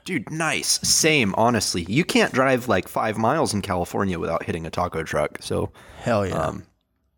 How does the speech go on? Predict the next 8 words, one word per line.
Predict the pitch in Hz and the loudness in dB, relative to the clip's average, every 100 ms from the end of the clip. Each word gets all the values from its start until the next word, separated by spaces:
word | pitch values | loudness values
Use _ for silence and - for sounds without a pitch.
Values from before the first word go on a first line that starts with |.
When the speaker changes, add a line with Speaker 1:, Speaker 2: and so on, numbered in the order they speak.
| _ _ _ | _ _ _
Speaker 1:
and | 135 156 | -4 -2
they're | 131 | 2
always | 135 185 196 | 4 6 4
good. | - 160 87 - _ _ _ _ - | 6 4 4 0 _ _ _ _ -8
Always. | 135 123 - | -4 -2 2
Speaker 2:
Yeah, | 143 135 117 - - | 4 4 2 0 -8
yeah. | 117 110 98 - _ _ _ | -6 -4 -4 -6 _ _ _
Speaker 1:
Yeah. | 95 87 | -8 -6